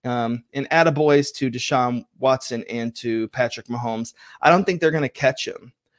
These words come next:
Um, and, and one more quick note, too. The, the beauty of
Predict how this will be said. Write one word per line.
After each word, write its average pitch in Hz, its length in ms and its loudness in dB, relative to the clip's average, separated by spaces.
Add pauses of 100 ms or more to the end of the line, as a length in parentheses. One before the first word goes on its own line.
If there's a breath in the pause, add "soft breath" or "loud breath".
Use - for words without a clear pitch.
(180)
Um, 143 320 4
and, 175 200 0
and 185 160 2
one 254 140 4
more 220 200 4
quick - 360 -2
note, 147 280 0
too. 117 400 -2 (300)
The, 143 240 0
the 147 140 -2
beauty 190 560 0
of 123 600 4